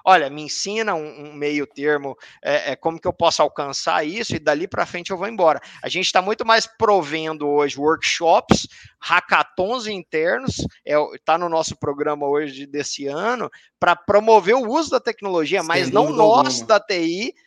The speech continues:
Speaker 1: desenvolvermos algo, entende, Fábio?
Speaker 2: Sem dúvida alguma. E, e você tá tocando num, num ponto muito interessante. Primeiro, eu vou fazer uma observação sobre a questão aí da,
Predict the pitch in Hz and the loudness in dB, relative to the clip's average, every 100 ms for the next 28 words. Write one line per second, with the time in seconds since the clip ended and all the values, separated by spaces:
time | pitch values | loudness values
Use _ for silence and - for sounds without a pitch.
0 | _ 156 226 240 269 240 233 170 254 294 | _ 2 4 2 -2 2 2 4 4 2
1 | 170 170 170 143 135 95 165 - 147 139 | 2 4 6 2 -6 -10 -10 -8 -4 -4
2 | - - - 151 147 170 170 190 175 143 | -6 -10 -6 -4 -2 -4 -4 -4 -4 -4
3 | 143 143 202 233 202 - 240 262 254 233 | -4 -4 -4 -6 -8 -8 -6 -6 -6 -6
4 | 233 226 208 185 160 175 160 165 185 175 | -6 -8 -10 -12 -12 -12 -10 -6 -6 -6
5 | 165 147 139 147 214 262 226 175 165 139 | -6 -8 -8 -8 -6 -8 -10 -6 -4 -4
6 | - 165 175 131 - 170 180 226 233 226 | -6 -6 -6 -6 -10 -10 -2 -2 -2 -6
7 | 220 180 196 190 165 190 185 165 - 170 | -6 -6 -6 -6 -6 -6 -4 -4 -8 -10
8 | 170 160 175 170 160 - 160 160 151 156 | -12 -10 -8 -8 -10 -6 -2 -2 -2 -2
9 | 151 147 139 127 - | -2 -2 -2 -2 -8